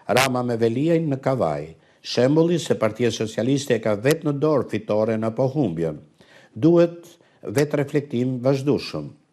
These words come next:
Opozit qorre, shurdhe dhe trurin e lënë në frigorifer, i bie murit me kokë.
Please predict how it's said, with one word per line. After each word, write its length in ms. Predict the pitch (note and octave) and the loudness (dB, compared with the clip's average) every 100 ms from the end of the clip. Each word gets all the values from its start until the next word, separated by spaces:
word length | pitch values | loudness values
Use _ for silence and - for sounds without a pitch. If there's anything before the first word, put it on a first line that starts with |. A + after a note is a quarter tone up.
| _ _ _ _ _ - | _ _ _ _ _ -4
Opozit 560 | G#2 B2 B2 F#3 F3+ - | 0 2 2 -2 -2 -4
qorre, 540 | B2 F2 D#2 E2 - | 0 0 0 -6 -8
shurdhe 640 | - - D3+ D#3+ F3+ F3+ C#3+ | -6 2 2 4 2 0 0
dhe 100 | A2+ A2 | -2 0
trurin 380 | C#3 E3+ D3+ C#3 | 4 4 4 2
e 60 | |
lënë 260 | A#2 C3+ C3 | 2 2 2
në 60 | - | -2
frigorifer, 760 | A#2 A#2 B2 A#2+ G2 D#2 C#2+ - | 0 0 0 0 -2 -2 -8 -8
i 100 | A#2+ | -4
bie 300 | A#2 C3 A#2+ | 0 2 2
murit 460 | A2 A2 G#2+ A2+ | 2 0 0 0
me 100 | B2 | -2
kokë. 420 | C3 B2 D#2 - | -2 -2 -2 -6